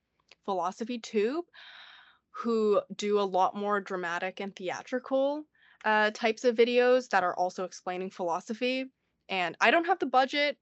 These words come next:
or artistic <laughs> capability to go as far as they do when it comes to, um, eh, when it comes to, like, dramatic, uh, explanations of deep philosophical ideas,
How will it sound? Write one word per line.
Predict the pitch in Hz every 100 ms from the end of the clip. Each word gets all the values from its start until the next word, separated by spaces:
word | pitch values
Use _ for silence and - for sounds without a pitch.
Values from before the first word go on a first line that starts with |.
| _
or | 214 214 220 220
artistic | 208 214 214 - 226
<laughs> |
capability | 226 240 - 262 - - 254 269 285 - - - -
to | 233
go | 190 190
as | 208
far | - 185 185
as | 190 190
they | 190 196
do | 226 339
when | 339
it | 294
comes | - 294 302
to, | - 302 285 285 294 - - -
um, | 233 233 233 226 - _ - _ _ _ _
eh, | 214 208
when | 202
it | 214
comes | 214 202 214
to, | - 208 196
like, | 185 180
dramatic, | - 185 170 165 180 185 - _ _ - - - -
uh, | 175 156 - -
explanations | - - 190 170 180 - 196 202 -
of | 185 175 180 _ -
deep | 170 -
philosophical | 190 180 185 170 180 _ - 185
ideas, | 175 175 175 214 240